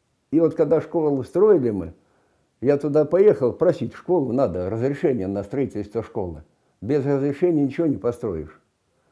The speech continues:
Тем более строить школу может только подрядная организация специализированная. Хозспособом запрещено, потому что там дети. Вот. Ну, с подрядчиком договорились, а вот с точки зрения получения справок с области, что разрешено,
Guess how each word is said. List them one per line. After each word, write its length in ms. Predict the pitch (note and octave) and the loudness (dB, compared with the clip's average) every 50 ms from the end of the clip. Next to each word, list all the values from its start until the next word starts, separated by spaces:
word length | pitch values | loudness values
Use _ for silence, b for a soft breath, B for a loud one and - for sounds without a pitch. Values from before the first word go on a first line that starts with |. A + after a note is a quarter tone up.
| _ _ _ _ - | _ _ _ _ -2
Тем 140 | C#3+ D3 C#3 | 0 0 2
более 260 | C#3+ D#3+ D#3 D3+ C#3 | 2 2 2 2 0
строить 460 | - - E3+ F#3 G3 F#3+ D#3+ C#3+ - | -2 0 2 4 4 4 4 2 -2
школу 760 | - - - - C#3+ D#3 F3 G3+ G3 D#3+ A#2+ F2+ - - - _ _ _ _ _ _ _ _ _ _ _ _ _ _ | -6 -14 -6 -2 2 4 4 4 4 4 2 -2 -4 -6 -16 _ _ _ _ _ _ _ _ _ _ _ _ _ _
может 420 | - A#2 D3+ F3+ G#3+ E3 D3+ - - | 0 2 4 4 4 2 0 0 0
только 280 | D3 C3 A2 - A#2 | -2 0 0 -2 -4
подрядная 560 | - - A#2 A2 A#2 C3+ D3 C#3+ B2 B2+ C3 | -4 -2 -2 0 0 2 2 2 0 0 0
организация 640 | B2+ B2 A2+ B2 B2 A#2 - - E3 D#3 - - G2+ | 0 0 -2 -2 -2 0 0 0 0 0 -2 -6 -8
специализированная. 920 | - - G#2 F#2 - - A2 G#2+ A2 G#2 G2 F#2+ F2+ E2+ D#2+ D#2+ D2+ C#2+ D2 | -8 -8 -12 -10 -6 -6 -4 -4 -4 -4 -2 -4 -4 -4 -6 -8 -10 -10 -10
Хозспособом 720 | - C3 A#2+ - - - D#3+ D#3 C3 B2+ B2+ A#2 A#2 G#2+ | -6 -6 -6 -6 -6 -6 -4 -4 -2 -2 -4 -4 -4 -4
запрещено, 800 | G2 A#2+ G#2 - C3 B2+ B2 - C#3 C#3+ C#3+ C3+ - D#2 D2 D2 - _ | -4 -6 -6 -4 -6 -8 -6 -6 -4 -2 -2 -2 -2 -4 -6 -12 -18 _
потому 260 | - F#2+ F2+ B2+ A#2+ A2 | -16 -12 -8 -8 -8 -8
что 100 | - - | -6 -8
там 160 | A#2 A2 G2 | -8 -6 -6
дети. 360 | G#2 G2+ E2+ - - F2+ - _ _ _ _ _ _ _ _ _ _ _ _ _ _ _ _ _ _ _ _ _ _ _ _ _ _ _ - | -6 -6 -6 -8 -12 -20 -20 _ _ _ _ _ _ _ _ _ _ _ _ _ _ _ _ _ _ _ _ _ _ _ _ _ _ _ -12
Вот. 340 | F#2+ F#2+ F2+ E2 D2+ D2+ _ _ _ - | -8 -8 -8 -8 -8 -12 _ _ _ -6
Ну, 260 | - D#3+ G3+ F#3+ D#3 | -2 0 0 0 0
с 40 | - | -2
подрядчиком 640 | - D3+ D3+ D#3 F#3 F3 - - - E3 D#3 C#3+ | -2 -2 0 2 2 2 2 0 -4 -6 -4 -2
договорились, 600 | C#3 D3 C#3+ D3 D3 D3+ E3 F#3+ F3+ C#3+ A#2 F#2 - _ _ _ _ - | 0 0 0 0 0 2 2 2 2 0 -2 -6 -10 _ _ _ _ -2
а 100 | G#2 G#2+ | 0 2
вот 260 | A2+ A#2+ A#2 - - _ _ _ _ _ _ _ _ _ _ _ _ | 2 0 -2 -4 -12 _ _ _ _ _ _ _ _ _ _ _ _
с 180 | - F#2+ - - | -20 -20 -10 -2
точки 300 | - C#3 C3 - - D3 | 0 0 0 0 -2 -4
зрения 380 | B2+ B2 D3 D3 C#3+ C#3 C#3 B2+ | -2 0 2 2 4 4 4 2
получения 580 | - D3 C#3+ D3 C#3 - - D3 C#3+ D3 C#3+ | 2 2 2 2 2 2 2 2 2 2 2
справок 480 | - - - F3+ G3+ G3 F3 C#3+ B2+ - | 0 2 2 6 6 8 8 6 4 2
с 80 | - - | 0 2
области, 460 | C#3 B2+ A2 A#2 A2 G#2+ - A#2 G2+ | 2 2 2 2 -2 -2 -4 -6 -4
что 160 | - A#2+ A2+ | -2 -2 -2
разрешено, 640 | A2 G#2 A2+ A#2 G#2+ - - A2 G#2 G2+ E2 D#2 | -2 -2 -4 -4 -4 -4 -4 -6 -4 -6 -8 -10